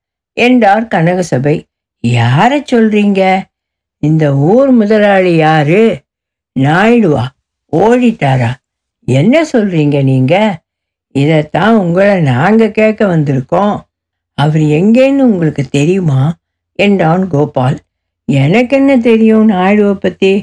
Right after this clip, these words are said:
அவரை கடத்திக்கிட்டு போய் வச்சுட்டு கதையா பண்றீங்க?" "அவரை நாங்க ஏன்யா கடத்திக்கிட்டு போனோம்? பொம்பளைகளை கடத்திக்கிட்டு போறது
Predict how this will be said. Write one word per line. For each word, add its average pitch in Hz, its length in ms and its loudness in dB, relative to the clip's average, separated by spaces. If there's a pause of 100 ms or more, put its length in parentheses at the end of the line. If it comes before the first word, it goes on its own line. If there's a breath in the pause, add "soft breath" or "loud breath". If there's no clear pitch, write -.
(420)
அவரை 220 280 0
கடத்திக்கிட்டு 226 800 -4
போய் 214 260 0
வச்சுட்டு 202 460 -2 (120)
கதையா 214 440 0
பண்றீங்க?" 214 500 0 (840)
"அவரை 208 460 0
நாங்க 214 440 0 (120)
ஏன்யா 269 320 2
கடத்திக்கிட்டு 147 600 -4
போனோம்? 139 560 0 (560)
பொம்பளைகளை 240 600 2
கடத்திக்கிட்டு 208 580 -2
போறது 190 420 0